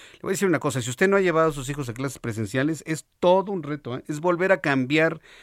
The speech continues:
a un esquema que habíamos olvidado los padres de familia hace dos años. Se lo platico porque hoy Ian y Eva regresaron a clases presenciales en sus escuelas.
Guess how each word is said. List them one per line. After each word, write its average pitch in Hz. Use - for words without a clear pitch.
a -
un 156
esquema 160
que 139
habíamos 151
olvidado 127
los 131
padres 139
de 117
familia 127
hace 123
dos 127
años. 156
Se -
lo 147
platico 165
porque 147
hoy 156
Ian 185
y 214
Eva 165
regresaron 123
a 117
clases -
presenciales 117
en 107
sus 107
escuelas. -